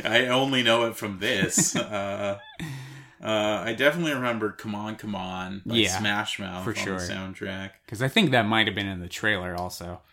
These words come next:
Speaker 1: Yeah. Um,
Speaker 2: 'Cause that was kinda, like, used in the, like, the opening scene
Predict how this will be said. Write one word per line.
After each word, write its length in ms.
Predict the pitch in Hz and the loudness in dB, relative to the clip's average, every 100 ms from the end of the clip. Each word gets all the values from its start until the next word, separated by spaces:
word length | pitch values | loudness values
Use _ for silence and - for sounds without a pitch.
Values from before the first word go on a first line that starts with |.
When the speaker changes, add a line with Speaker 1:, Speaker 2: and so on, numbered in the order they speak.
| - | -8
Speaker 1:
Yeah. 520 | 107 107 101 98 104 - _ _ _ _ _ _ | -2 0 2 0 -4 -12 _ _ _ _ _ _
Um, 1120 | - 107 113 117 117 113 113 113 110 110 120 113 _ _ _ _ _ _ _ _ _ _ _ _ _ _ _ | -8 -6 -4 -2 -2 -2 -4 -4 -6 -8 -10 -16 _ _ _ _ _ _ _ _ _ _ _ _ _ _ _
Speaker 2:
'Cause 140 | 123 | 0
that 140 | 110 120 | 6 6
was 160 | 98 | 4
kinda, 260 | - 113 98 | -2 -2 -2
like, 240 | 87 87 | -4 -8
used 520 | - 98 101 95 90 101 | -6 -4 -2 -4 -6 -6
in 180 | 92 | -6
the, 560 | 90 87 87 85 87 - - | -6 -6 -8 -8 -8 -10 -10
like, 240 | 104 92 | -6 -6
the 180 | 95 - | -6 -4
opening 480 | 98 90 90 87 87 | -4 -4 -8 -8 -8
scene 480 | - 101 87 85 | -8 -6 -6 -8